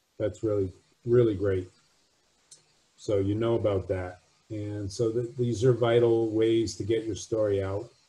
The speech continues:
And outside publicity, we know about Facebook. Uh,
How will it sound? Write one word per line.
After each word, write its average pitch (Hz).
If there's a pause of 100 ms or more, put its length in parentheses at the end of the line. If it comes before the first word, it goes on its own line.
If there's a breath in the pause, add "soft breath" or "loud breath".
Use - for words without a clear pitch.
(600)
And 113
outside 147
publicity, 123 (880)
we 110
know 113
about 110
Facebook. 110 (880)
Uh, 107